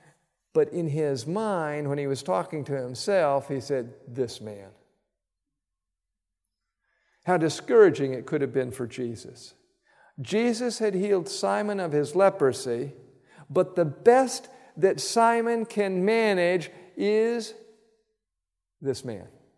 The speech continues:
In Simon, we see the thought processes of a judgmental person.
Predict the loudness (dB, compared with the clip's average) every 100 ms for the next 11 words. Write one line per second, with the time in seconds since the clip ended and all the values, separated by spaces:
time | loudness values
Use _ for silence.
0 | _ _ _ _ _ _ _ _ _ _
1 | _ _ _ _ _ _ _ _ _ _
2 | _ _ _ -6 -2 2 4 4 0 0
3 | 0 0 0 0 0 0 -2 -2 0 0
4 | 0 -2 -2 -4 -4 -2 -4 0 0 0
5 | -2 -4 -4 -4 -4 -2 -4 -6 -12